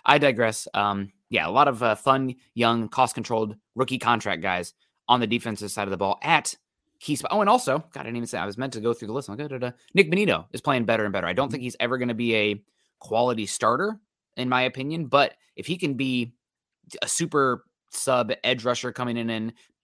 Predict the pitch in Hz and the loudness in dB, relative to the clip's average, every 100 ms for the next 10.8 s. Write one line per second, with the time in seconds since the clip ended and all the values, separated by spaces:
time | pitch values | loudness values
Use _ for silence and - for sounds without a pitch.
0 | - 117 123 - - 117 110 120 120 - | 2 2 2 -2 -2 -2 -2 -4 -4 -4
1 | 120 98 98 101 85 - 98 113 127 127 | -6 -6 -4 -4 -6 -2 2 2 0 -4
2 | - _ _ - - - 117 135 131 147 | -10 _ _ -6 -6 -4 -4 0 -2 -2
3 | - 214 - _ _ _ _ - 110 139 | -6 -6 -10 _ _ _ _ -12 0 0
4 | 104 92 107 139 107 98 120 107 - 92 | 0 4 6 6 2 2 2 0 -4 -4
5 | 90 - - 95 92 98 90 87 98 - | -4 -4 -6 -6 -4 -4 -4 -4 -6 -8
6 | - 110 110 104 101 101 95 82 110 139 | -8 -8 -6 -6 -2 -2 -2 -2 0 0
7 | - _ _ _ _ _ _ _ 135 139 | -4 _ _ _ _ _ _ _ 0 0
8 | 123 _ - 214 170 156 160 131 123 117 | -2 _ -4 0 0 0 -2 2 2 0
9 | 120 101 95 117 151 143 131 127 120 104 | -4 -4 -4 -2 -4 -4 -4 -4 -4 -2
10 | 117 110 98 98 113 131 - | -2 -2 -4 0 0 -2 -8